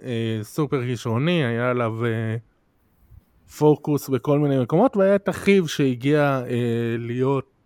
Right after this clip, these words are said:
רק מטר תשעים ושש, ופחות יכולות, וכל הזמן, וה-, גם אני, כשהייתי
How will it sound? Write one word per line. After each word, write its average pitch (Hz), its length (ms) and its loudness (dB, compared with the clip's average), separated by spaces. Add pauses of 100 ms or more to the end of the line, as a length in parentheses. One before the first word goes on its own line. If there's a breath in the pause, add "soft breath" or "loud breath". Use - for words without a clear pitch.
(340)
רק 123 640 -4 (160)
מטר 117 400 -6
תשעים 120 360 -4
ושש, 165 540 -6 (920)
ופחות 110 1300 0
יכולות, 151 640 0 (500 soft breath)
וכל 123 360 0
הזמן, 165 300 -2 (120)
וה-, 120 280 0 (280)
גם 165 240 2
אני, 156 240 0 (680)
כשהייתי 117 1400 -2